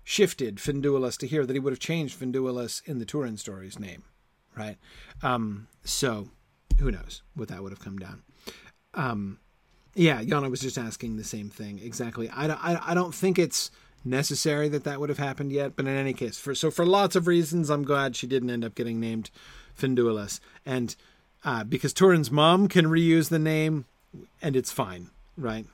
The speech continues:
Then we just get the echo, and it's poignant, and it's sad. Um, but it, uh, it doesn't, uh, <laughs> it, it doesn't mess anything up.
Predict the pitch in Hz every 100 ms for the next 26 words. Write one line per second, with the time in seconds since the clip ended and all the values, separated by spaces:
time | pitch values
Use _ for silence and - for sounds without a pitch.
0 | _ 160 135 123 123 127 - 117 - 120
1 | 123 - 120 117 113 120 113 104 - 120
2 | 117 110 110 - 165 113 - - 120 104
3 | 104 104 - - - - 147 117 101 98
4 | - - _ _ - - 123 127 117 -
5 | 110 - 117 101 95 92 _ _ - 139
6 | 135 113 110 101 - 101 95 - _ -
7 | - - - 190 190 185 - 156 160 160
8 | 147 156 170 - 117 127 127 120 113 98
9 | -